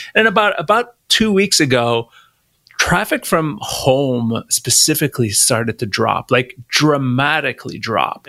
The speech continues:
to a point where some of these networks have seen fifty percent drops over the last two months. I started to say, like, "This cannot be normal." Like, this is, you know, uh, yes, we did see the covid bump, so maybe that fifty percent,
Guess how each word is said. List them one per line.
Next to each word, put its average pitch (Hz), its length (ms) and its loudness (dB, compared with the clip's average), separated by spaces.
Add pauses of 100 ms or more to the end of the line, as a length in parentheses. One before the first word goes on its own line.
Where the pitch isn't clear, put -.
to 180 140 4
a 175 40 -2
point - 260 -4
where 151 540 2
some 156 320 0
of 226 60 -2
these 147 160 -2
networks 123 400 0
have 127 120 -2
seen 120 240 0
fifty - 640 -2
percent - 680 -2 (800)
drops 101 680 0
over 117 220 0
the 117 80 -6
last 113 360 -2
two - 160 -2
months. - 480 -2 (560)
I - 80 2
started 226 400 2
to 151 100 -4
say, 139 220 0
like, 123 160 0
"This 110 180 0
cannot 131 560 0
be 117 120 -2
normal." 120 580 0
Like, 131 220 0
this 143 200 0
is, 131 400 0
you 135 120 2
know, 117 440 0
uh, 113 240 2
yes, 139 320 0
we 127 80 -10
did 135 180 -2
see - 120 0
the 127 100 -4
covid 175 300 0
bump, 127 240 -2
so 131 140 2
maybe 127 240 0
that 123 160 0
fifty 135 200 -2
percent, 123 380 0